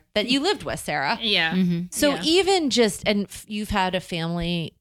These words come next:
Speaker 1: Krista, I hope to
Speaker 3: Mm-hmm.
Speaker 1: have a family, but just, like, when you come home and you are stressed out from the demands of work, or maybe you're at home and your significant other's coming home
Speaker 2: Hmm.
Speaker 1: and you're stressed out from your day with the kids,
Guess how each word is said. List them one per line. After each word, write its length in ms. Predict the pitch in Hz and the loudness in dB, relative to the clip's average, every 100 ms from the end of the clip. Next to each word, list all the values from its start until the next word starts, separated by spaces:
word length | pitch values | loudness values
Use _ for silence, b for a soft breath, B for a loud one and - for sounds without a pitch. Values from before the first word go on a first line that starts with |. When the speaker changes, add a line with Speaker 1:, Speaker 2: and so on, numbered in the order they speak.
| _ - | _ -4
Speaker 1:
Krista, 320 | 202 - - | -4 -2 0
I 180 | 170 151 | 2 2
hope 220 | 151 190 | 0 -2
to 60 | 185 | 0
Speaker 3:
Mm-hmm. 60 | 254 | -2
Speaker 1:
have 180 | 165 160 | -2 -4
a 80 | 165 | -6
family, 440 | 170 165 170 175 B B - | -8 -8 -6 -8 B B 0
but 120 | 220 | 0
just, 240 | 269 330 | 2 2
like, 200 | 392 320 - | 2 2 0
when 240 | 208 269 | 0 2
you 160 | 339 349 | 2 0
come 400 | - 226 233 233 | 0 2 4 4
home 520 | 185 185 160 113 - - | 0 -2 -2 -4 -10 -4
and 180 | 180 185 | -2 0
you 160 | 208 | 0
are 140 | 143 180 | 0 0
stressed 720 | 180 - - 185 208 220 - | 0 -4 -6 -2 0 0 -4
out 300 | - 156 - | 0 0 -2
from 360 | - 180 170 165 - | -4 -4 -2 -4 -6
the 80 | |
demands 380 | 160 160 151 147 | -4 -2 -2 -2
of 160 | 151 - | -4 0
work, 340 | 208 220 214 - | 4 4 2 0
or 100 | 180 | 2
maybe 300 | 180 202 196 | 2 0 0
you're 340 | 185 - 185 | -2 0 2
at 140 | 180 | 4
home 220 | 165 185 175 | 2 0 2
and 100 | 160 | 0
your 80 | |
significant 540 | 156 180 165 170 170 143 | 0 -2 -2 -2 -2 0
other's 340 | 208 240 208 - | 2 4 4 0
coming 300 | 175 151 151 | -4 -2 0
home 340 | 151 147 147 B B | 0 0 -2 B B
Speaker 2:
Hmm. 220 | 233 196 180 | -8 -4 0
Speaker 1:
and 560 | 190 175 165 160 165 - _ _ _ | 2 4 2 -2 -6 -12 _ _ _
you're 220 | 165 208 220 | 0 2 4
stressed 380 | - 214 190 | 2 0 2
out 220 | 190 170 - | 2 0 -2
from 200 | 165 151 | -6 -6
your 140 | 143 | -6
day 220 | 151 160 | -4 -2
with 160 | 160 151 | -2 -4
the 80 | 151 | -8
kids, 720 | - 240 233 220 202 190 | -4 0 2 2 -2 -8